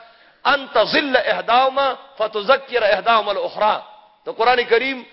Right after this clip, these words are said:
د صراحتاً حکمونو انکار او د هغې مخالفت. اسلامی حکومت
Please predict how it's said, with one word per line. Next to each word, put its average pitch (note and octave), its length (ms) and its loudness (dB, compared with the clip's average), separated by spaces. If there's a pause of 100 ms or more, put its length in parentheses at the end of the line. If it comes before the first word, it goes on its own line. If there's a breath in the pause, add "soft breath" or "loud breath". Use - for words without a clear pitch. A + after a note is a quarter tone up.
(120)
د F#3+ 40 -6
صراحتاً G#3 540 4
حکمونو A#3 520 -10
انکار A3+ 340 0
او G3+ 60 2
د F#3+ 60 -2
هغې G3+ 220 -2
مخالفت. F#3 500 -2 (760 soft breath)
اسلامی A3+ 600 2
حکومت C4+ 440 -4